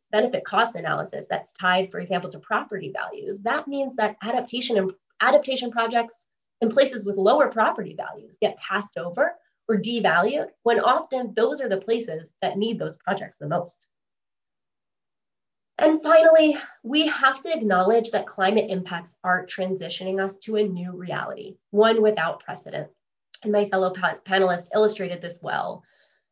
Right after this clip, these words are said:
Um, and so we, if we merely use existing federal programs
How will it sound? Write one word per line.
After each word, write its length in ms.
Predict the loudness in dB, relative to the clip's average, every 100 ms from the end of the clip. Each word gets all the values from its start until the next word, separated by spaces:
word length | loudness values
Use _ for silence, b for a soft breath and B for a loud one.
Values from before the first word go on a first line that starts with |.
| _
Um, 260 | 4 6 4 B B B
and 240 | 2 2
so 380 | 4 4 4 -2 -6
we, 460 | -4 -2 -2 -6 _ _
if 140 | -4 -2
we 360 | -4 -2 0
merely 420 | 0 -2 -4 -6
use 460 | -6 -4 -2 -4 -6
existing 640 | -8 -8 -8 -8 -6 -8 -6
federal 300 | -2 0 -2
programs 720 | -2 -8 -6 -6 -8 -10 -16